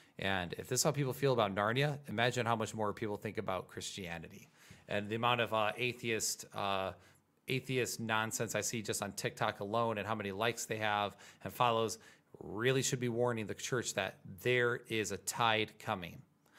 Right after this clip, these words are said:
and we need to push against it, and we need to push against it by learning our stuff, which is why I have a huge net, uh, passion for theology and apologetics.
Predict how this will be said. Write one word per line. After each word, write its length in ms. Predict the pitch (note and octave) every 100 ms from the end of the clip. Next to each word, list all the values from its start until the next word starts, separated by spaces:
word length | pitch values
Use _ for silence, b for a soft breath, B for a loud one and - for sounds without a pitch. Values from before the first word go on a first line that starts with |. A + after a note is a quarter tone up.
| B -
and 160 | F#2 F#2
we 140 | G#2
need 280 | G2 G2 E2 b b -
to 120 | -
push 260 | - G#2 G2
against 420 | G#2 G2+ - -
it, 260 | - - - _ B B B -
and 160 | G2
we 80 | F2+
need 120 | F2+
to 60 | F2
push 200 | F3+ -
against 260 | B2 A2+
it 60 | -
by 120 | G2
learning 280 | G2 F#2+ F#2
our 80 | F2+
stuff, 300 | - F2+ - -
which 160 | G#2+
is 100 | G2+
why 260 | G#2+ A2+ A2+
I 80 | G#2
have 180 | G#2+
a 20 | G2
huge 260 | A#2+ A#2
net, 320 | A2+ A2 A2 -
uh, 300 | G#2+ G#2 G2 F#2 B B B _ _ _ _ _
passion 300 | - C3 -
for 160 | A#2 A#2
theology 380 | B2 A#2 A2 A2+
and 80 | G2+
apologetics. 720 | G#2+ F#2+ F#2+ G#2 G#2+ -